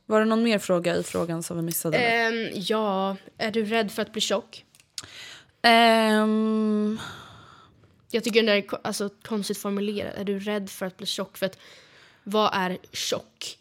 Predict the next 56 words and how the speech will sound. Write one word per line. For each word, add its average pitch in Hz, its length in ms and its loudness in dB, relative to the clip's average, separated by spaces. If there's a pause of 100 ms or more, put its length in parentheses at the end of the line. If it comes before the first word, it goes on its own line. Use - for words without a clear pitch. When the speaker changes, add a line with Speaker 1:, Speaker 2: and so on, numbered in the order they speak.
(220)
Speaker 1:
Så - 120 2
här 214 120 10
kan 202 140 2
jag 190 80 4
säga. 175 220 6
Speaker 2:
Rädd. 185 80 2
Speaker 1:
Jag 226 340 8
Speaker 2:
Ja. - 680 -6
Speaker 1:
kom, 226 220 0
vill 233 160 4
inte 185 280 0
bli 170 180 2
sjukligt 160 460 -2
överviktig. 151 720 -2
Speaker 2:
Nej. 208 240 -8
Speaker 1:
Det 240 100 4
kan 247 120 4
jag 214 40 8
ju 202 80 6
säga. 170 280 0
På 208 160 2
samma 185 260 4
sätt 170 160 0
som 180 100 -2
jag 170 60 0
inte 165 140 -2
vill 160 80 0
bli 170 140 0
sjukligt 160 400 -2
smal. - 400 -2
Speaker 2:
Nej. 226 120 -6
Speaker 1:
Jag 208 100 -4
är 208 80 8
lika 214 300 6
rädd 196 180 6
för 190 80 4
att 180 60 0
bli 185 100 2
sjukligt 170 380 2
smal 214 300 4
som 185 140 -2
att 175 80 -2
bli 175 100 -2
sjukligt 160 400 0
överviktig. 156 540 -2
Speaker 2:
Ja. 233 200 -2 (240)
Speaker 1:
Jag 220 140 8
är 226 60 8
inte 226 520 4
rädd 170 460 4 (760)
för 190 120 6
att 180 120 4
gå 170 100 0
upp - 220 0
tio 170 260 2
kilo. - 380 -2